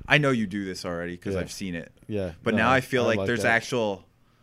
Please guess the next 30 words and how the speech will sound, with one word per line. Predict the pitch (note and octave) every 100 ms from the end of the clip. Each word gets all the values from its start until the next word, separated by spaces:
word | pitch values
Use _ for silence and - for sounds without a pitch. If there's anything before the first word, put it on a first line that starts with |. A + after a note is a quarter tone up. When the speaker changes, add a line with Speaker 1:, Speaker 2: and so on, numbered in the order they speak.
| _ _
Speaker 1:
a | A2+
label | A2+ B2+ D3 C3 A2
I | G#2+
could | A2
put | - C3 -
to | A#2+
it | G#2 G#2+
that | G2+
I, | G2 - _ _ -
like, | A2 G2+
in | G2+
my | G2+ B2+ C3
mind | A2 G2+ F#2 F2+ - _ _ _ _ _ -
of | G#2+
what | G2+ G#2
I | G2
just | G2 -
learned | G2+ F#2+
now | F#2+ F#2+
from | - F#2+
you | G#2 G2
about | F#2 E2+
the | E2+
Double | G#2 G#2 F2+
Speaker 2:
Yeah, | E2 C3 A#2+
Speaker 1:
stuff. | G#2
Speaker 2:
because | A#2 A2+ C3+
it's | A#2+ -
a, | A#2+ A2 A2
it's, | A2+ - -